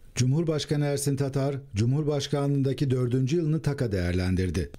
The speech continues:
Tatar, "Ana hedefim Kıbrıs Türk halkının mutluluğu, refah içerisinde egemen, bağımsız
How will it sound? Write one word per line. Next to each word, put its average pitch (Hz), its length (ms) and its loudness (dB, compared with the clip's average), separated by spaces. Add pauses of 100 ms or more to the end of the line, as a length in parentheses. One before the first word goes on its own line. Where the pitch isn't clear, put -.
(220)
Tatar, 131 420 0 (260)
"Ana 135 200 0
hedefim 143 540 0 (140)
Kıbrıs 123 360 0
Türk 156 260 0
halkının 135 420 0
mutluluğu, 117 680 0 (200)
refah 127 300 0
içerisinde 120 760 0 (100)
egemen, 104 560 0 (120)
bağımsız 110 680 0